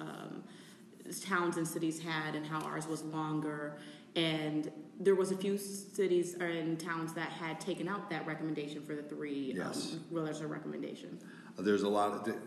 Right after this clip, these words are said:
Speaker 2: there's more towns that do not require those letters of recommendation than do.
Speaker 1: Mm-hmm.
Speaker 2: So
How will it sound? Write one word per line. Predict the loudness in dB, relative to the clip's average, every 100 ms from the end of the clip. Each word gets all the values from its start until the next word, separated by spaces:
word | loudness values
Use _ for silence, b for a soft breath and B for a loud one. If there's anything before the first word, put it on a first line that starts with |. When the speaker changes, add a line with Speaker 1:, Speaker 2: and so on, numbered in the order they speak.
| -10 B B
Speaker 2:
there's | 0 6
more | 8 8
towns | 6 2 4 4 2 0
that | -2 -4 0
do | 2
not | 2 2 0 -2 -4
require | -6 -4 -4 -4 -4 -4
those | -4 -2
letters | -2 -2 -2
of | -2
recommendation | -2 -2 -4 -2 -2 -2 -2 -4 -6 -8
than | -4 -2 -2
do. | 0 -2 -2 -8 B B
Speaker 1:
Mm-hmm. | -2 0
Speaker 2:
So | 0 0 2 0